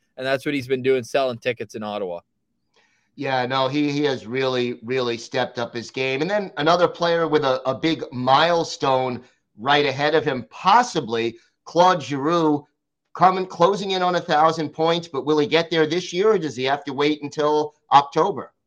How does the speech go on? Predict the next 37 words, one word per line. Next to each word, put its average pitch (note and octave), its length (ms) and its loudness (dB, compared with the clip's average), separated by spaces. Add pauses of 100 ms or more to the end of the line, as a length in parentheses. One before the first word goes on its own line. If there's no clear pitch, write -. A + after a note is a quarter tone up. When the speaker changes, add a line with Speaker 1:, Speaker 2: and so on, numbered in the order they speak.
(260)
Speaker 1:
Well, C#3+ 140 0
I'm D#3+ 180 0
gonna F#3+ 180 -4
stick F#3 360 -4
with E3+ 160 -2
my, D#3+ 440 0
my D3+ 180 -4
initial E3 380 -2
prediction D#3 540 -4
right D3 240 -4
when E3+ 120 -4
Ottawa D3+ 340 0
signed D3 340 -6
him C#3+ 160 -6
on B2+ 140 -6
July B2+ 320 -4
thirteenth, C3+ 640 -8
first C3+ 340 -6
day C3 140 -2
of B2+ 80 -6
free B2 220 -6
agency C3 460 -6
this A#2 180 -8
past B2+ 360 -6
summer, C3 320 -2
and A#2+ 140 -6
that's C3 300 -8
heck - 380 -8
yeah. B2+ 400 -4 (320)
And B2+ 100 -8
he D3 100 -8
needed E3+ 280 0
seventy-seven F#3 840 -2
points D3+ 400 -4
to D3+ 80 -14
get C#3 320 -4
there. A#2 320 0